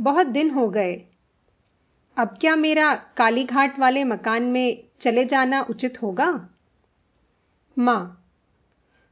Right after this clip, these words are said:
"कुछ दिन और यहीं रहो ना। वहां जाने से फिर यहां तो इस प्रकार नहीं आ सकोगी। तुम्हारे एक दिन न आने पर सोचती हूं कि आई क्यों नहीं।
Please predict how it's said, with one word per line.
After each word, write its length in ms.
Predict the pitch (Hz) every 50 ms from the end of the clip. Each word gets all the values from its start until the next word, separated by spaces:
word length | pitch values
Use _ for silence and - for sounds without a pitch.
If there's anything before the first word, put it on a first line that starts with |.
| _ _ -
"कुछ 220 | 370 359 - -
दिन 360 | 294 370 370 359 359 359 - - _ -
और 220 | - 262 294 339 320
यहीं 300 | 254 269 262 320 359 349
रहो 220 | 285 269 311 370
ना। 340 | 349 277 220 175 151 - _ _ _ _ _ _ _ _ _ _ _ _ _ _ _ _ _ _ _ _ _ _ -
वहां 260 | 233 247 240 311 320 240
जाने 320 | 262 233 233 240 277 294
से 480 | 285 - 320 302 302 269 - - - _ -
फिर 160 | - 330 294
यहां 260 | 254 220 202 247 277 269
तो 400 | - 320 311 302 - - _ _ _ _ _ _ _ _ - 339
इस 160 | 359 349 -
प्रकार 420 | - 311 269 - 294 302 311 302
नहीं 320 | 247 208 233 196 277 330 311
आ 100 | 233 208
सकोगी। 560 | - - 226 - 226 202 190 190 190 170 - _ _ _ _ _ _ _ _ _ _ _ _ _ _ _ _ _ _ _ _ _ _ _ _ _ _ _ _ -
तुम्हारे 360 | - 254 254 285 302 302 339
एक 340 | 262 269 285 311 269 233 220
दिन 160 | 277 311 311
न 100 | 285 254
आने 440 | 240 247 269 254 254 254 262 277 277
पर 300 | 277 302 302 359 349 - _ _ _ _ _ _ _ _ _ -
सोचती 500 | - - 294 285 - - - - 359 349
हूं 460 | 294 247 240 233 190 196 - - _ _ -
कि 200 | - 349 359 - -
आई 260 | 254 240 285 359 370
क्यों 200 | 359 311 285 247
नहीं। 300 | 220 214 196 208 180 -